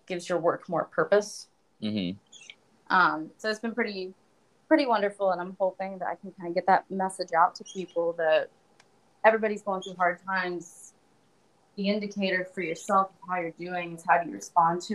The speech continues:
Speaker 1: it and how much you're taking care of you in that process. And finding those outlets, as you said, I love being on the water and doing water sports. I rode a,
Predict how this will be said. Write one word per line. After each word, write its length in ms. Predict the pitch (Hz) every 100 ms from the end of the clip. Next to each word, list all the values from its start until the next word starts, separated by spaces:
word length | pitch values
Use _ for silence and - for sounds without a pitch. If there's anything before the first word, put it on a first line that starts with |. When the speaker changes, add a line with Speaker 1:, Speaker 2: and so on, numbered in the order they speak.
| 202
Speaker 1:
it 80 | 208
and 180 | 170 185
how 80 | 175
much 200 | 170 160
you're 80 |
taking 320 | - 175 156 - 170
care 140 | 139
of 80 | 151
you 100 | 151
in 100 | 147
that 100 | - _
process. 680 | - - - 110 190 - -
And 200 | 107 180 - _
finding 280 | 185 180 175
those 140 | 170
outlets, 400 | 160 214 - 208
as 200 | 175 170
you 80 | 185
said, 320 | - 180 190 - - _ -
I 60 |
love 340 | 165 165 170 170 -
being 240 | 180 180
on 100 | 180
the 60 | 170
water 520 | 165 170 175 170 160
and 200 | 151 160 _ _ _ - -
doing 240 | 190 180
water 240 | 165 175 190
sports. 480 | - 190 202 -
I 80 | -
rode 140 | 190 180
a, 160 | 180